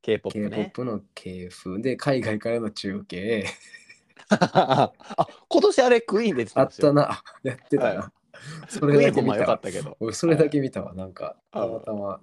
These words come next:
Speaker 2: つけたら、う、クイーンか、みたいな、なって。で、海外から
Speaker 1: そうか、だから、その系譜もいけるな。
Speaker 2: で、海外からの中継、京都から、京都の歴史的建造物からの中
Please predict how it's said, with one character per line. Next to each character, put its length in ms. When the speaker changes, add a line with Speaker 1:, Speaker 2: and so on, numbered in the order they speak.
Speaker 2:
つ 80
け 140
た 120
ら、 80
う、 360
ク 180
イ 80
ー 160
ン 40
か、 220
み 60
た 100
い 20
な、 80
な 100
っ 20
て。 380
で、 60
海 260
外 20
か 40
ら 200
Speaker 1:
そ 60
う 40
か、 80
だ 100
か 120
ら、 160
そ 160
の 120
系 260
譜 120
も 100
い 60
け 120
る 80
な。 260
Speaker 2:
で、 340
海 220
外 120
か 140
ら 60
の 140
中 480
継、 380
京 280
都 160
か 180
ら、 60
京 260
都 120
の 100
歴 260
史 160
的 80
建 220
造 120
物 220
か 120
ら 80
の 120
中 380